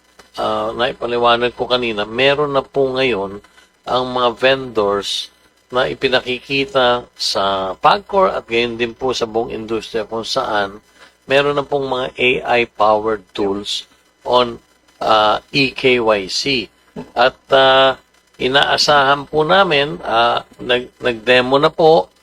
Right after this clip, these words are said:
at, ah, meron na pong mga vendors, ah, meron na pong mga bumili ito na mga pribado, sa pribadong sektor.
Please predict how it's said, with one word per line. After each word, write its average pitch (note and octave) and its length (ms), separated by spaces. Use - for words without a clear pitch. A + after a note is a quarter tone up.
at, A2+ 320
ah, A#2+ 320
meron A#2+ 480
na B2 80
pong B2 320
mga A#2 480
vendors, C3 720
ah, B2+ 320
meron C3 400
na B2+ 80
pong C3 240
mga B2+ 80
bumili B2+ 400
ito C3 240
na A#2+ 160
mga A2+ 320
pribado, A2+ 640
sa - 160
pribadong A2+ 480
sektor. A2+ 560